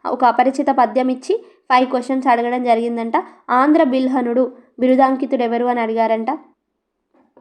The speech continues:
ఈరోజు ఇంగ్లీష్ కొంచెం కఠినంగానే వచ్చిందని చెప్పారు. ఇంగ్లీష్ కొంచెం కఠినంగానే వచ్చిందని చెప్పారు. సైకాలజీ తెలుగు,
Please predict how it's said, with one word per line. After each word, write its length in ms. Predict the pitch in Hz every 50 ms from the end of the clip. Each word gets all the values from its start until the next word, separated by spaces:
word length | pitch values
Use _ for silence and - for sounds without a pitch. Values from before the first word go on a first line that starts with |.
| _ _ _ _ _ _ _ _ _ _ _ _ -
ఈరోజు 340 | 269 285 294 285 277 285
ఇంగ్లీష్ 440 | 294 - 269 262 277 311 330 302 -
కొంచెం 300 | - 294 269 254 277 269
కఠినంగానే 640 | 262 262 233 226 247 262 262 269 269 262 262 262 262
వచ్చిందని 500 | 254 254 240 - - 247 247 240 247 240
చెప్పారు. 400 | 220 214 - 233 226 233 311 370 - - - _ _ _ -
ఇంగ్లీష్ 340 | 240 247 262 294 311 302 -
కొంచెం 300 | 294 262 240 254 247 240
కఠినంగానే 600 | 247 233 226 240 247 247 254 247 247 247 240 240
వచ్చిందని 420 | 226 226 - - 233 233 233 233
చెప్పారు. 340 | 214 208 - 226 220 247 381 - - _ _ _ _ _ _
సైకాలజీ 720 | _ - 269 254 262 254 269 311 302 294 294 277 262 311 311
తెలుగు, 440 | 311 262 226 226 220 214 226 226